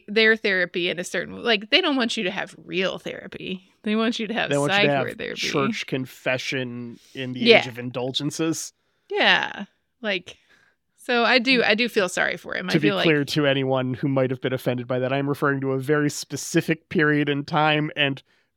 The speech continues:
Speaker 2: cultural propagation, not anything else.
Speaker 1: Right.
Speaker 2: Not, not talking about modern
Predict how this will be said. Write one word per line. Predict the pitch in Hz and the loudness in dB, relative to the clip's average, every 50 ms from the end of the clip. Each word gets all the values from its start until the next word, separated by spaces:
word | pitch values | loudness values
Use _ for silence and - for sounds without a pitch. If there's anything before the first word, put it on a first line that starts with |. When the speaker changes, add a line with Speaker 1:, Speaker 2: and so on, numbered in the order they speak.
| _ _ | _ _
Speaker 2:
cultural | - 165 143 147 - - - 190 175 143 | 0 0 2 2 0 -2 -2 0 -2 -2
propagation, | - 180 139 139 135 151 131 135 127 131 131 - 147 131 127 131 131 | 0 2 0 0 0 0 -4 -4 -4 -4 -4 -4 -6 -6 -6 -4 -2
not | 135 131 131 127 123 - _ _ _ _ _ _ _ _ _ _ _ _ _ _ | 0 0 0 0 -2 -6 _ _ _ _ _ _ _ _ _ _ _ _ _ _
anything | 143 135 131 127 131 - - 135 127 | -2 -2 -2 -2 -4 -2 -2 -2 -2
else. | 127 123 120 120 - - - - - - _ _ _ _ | 0 -2 -2 -4 -6 -8 -10 -10 -12 -16 _ _ _ _
Speaker 1:
Right. | 226 220 202 - | -14 -14 -10 -4
Speaker 2:
Not, | 170 131 131 127 - _ | -2 -2 -2 -2 -4 _
not | - 147 147 151 - | 2 4 4 4 4
talking | 170 143 139 135 - 127 | 4 2 2 0 -2 -8
about | 127 123 131 131 120 | -4 -2 -2 -2 -2
modern | 143 131 127 123 123 127 123 123 120 123 127 | -2 -2 0 0 0 0 -2 -4 -6 -8 -12